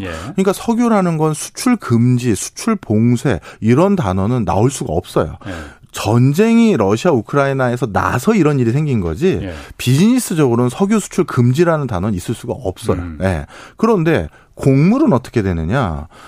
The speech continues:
Speaker 2: 밀이 대표적인 메이저 곡물이니까 밀을 가지고 말씀드리면 전 세계 다-, 다섯 개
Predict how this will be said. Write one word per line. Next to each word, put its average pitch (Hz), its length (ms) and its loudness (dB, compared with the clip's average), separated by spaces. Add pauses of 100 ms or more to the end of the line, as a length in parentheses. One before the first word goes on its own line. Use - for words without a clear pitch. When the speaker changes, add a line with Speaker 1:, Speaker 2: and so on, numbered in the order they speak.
Speaker 2:
밀이 190 520 2
대표적인 127 680 0
메이저 107 340 2
곡물이니까 98 580 0
밀을 123 360 2
가지고 110 240 0
말씀드리면 85 800 -4 (340)
전 139 340 0
세계 180 520 0 (160)
다-, 98 300 -4 (200)
다섯 185 480 -2
개 190 280 0